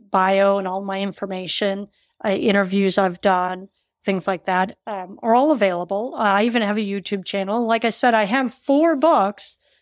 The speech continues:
that'll be coming out on Audible, hopefully by the end of October. Uh, two of them are science fiction. Homestead, it's a standalone, and then Last of Her Kind. I also have two, the two nonfictions, which is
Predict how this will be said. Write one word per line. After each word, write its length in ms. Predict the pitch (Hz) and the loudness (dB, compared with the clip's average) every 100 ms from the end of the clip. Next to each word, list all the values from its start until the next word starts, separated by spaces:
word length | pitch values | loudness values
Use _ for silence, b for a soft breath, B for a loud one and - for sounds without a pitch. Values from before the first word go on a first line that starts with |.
| _ | _
that'll 220 | 220 208 | 0 2
be 120 | 202 208 | 2 -2
coming 320 | - 226 233 | -2 -2 -2
out 180 | 233 233 | -2 -2
on 200 | 220 233 | -2 -2
Audible, 720 | - 233 262 240 196 185 202 - | 0 2 2 2 0 0 -4 -2
hopefully 400 | 254 277 311 302 | -2 0 0 2
by 140 | 247 | 0
the 160 | 233 233 | 0 0
end 160 | 220 | 0
of 100 | 220 | -2
October. 760 | 214 208 - 226 214 185 - - b b b - | -4 -6 -2 0 0 -4 -6 -8 b b b -18
Uh, 320 | 202 196 196 - | -4 -2 -2 -4
two 260 | - - 302 | -4 2 2
of 120 | 269 | 4
them 160 | 240 233 | 2 2
are 100 | 202 | 2
science 440 | - 220 208 208 | 2 2 2 0
fiction. 520 | - 208 - 202 208 - _ _ _ | -2 -2 0 -2 -2 -6 _ _ _
Homestead, 720 | - 226 262 - 294 277 277 247 _ | -2 2 2 2 2 2 2 -2 _
it's 160 | - 202 | -10 -4
a 40 | |
standalone, 880 | 190 - 208 214 226 247 247 247 254 247 _ _ _ _ | -4 -4 -4 -2 2 2 2 2 -2 -6 _ _ _ _
and 280 | 220 202 196 | 0 2 4
then 280 | 190 190 196 | 2 2 0
Last 360 | 202 196 - 208 | 0 0 -2 -2
of 60 | |
Her 80 | 202 | -2
Kind. 500 | - - 190 185 202 - | -2 -4 -4 -6 -8 -2
I 120 | 196 | 2
also 240 | 190 - | 2 2
have 140 | 190 - | 0 0
two, 320 | - 220 214 - | 0 0 0 -4
the 100 | 202 | -6
two 420 | - 233 214 214 208 | -2 -2 -2 -6 -2
nonfictions, 920 | 226 269 277 - 277 - 285 269 254 | 2 4 2 0 -2 0 2 2 0
which 280 | 208 185 - | -2 -4 -2
is 320 | 190 196 - | -4 -4 -10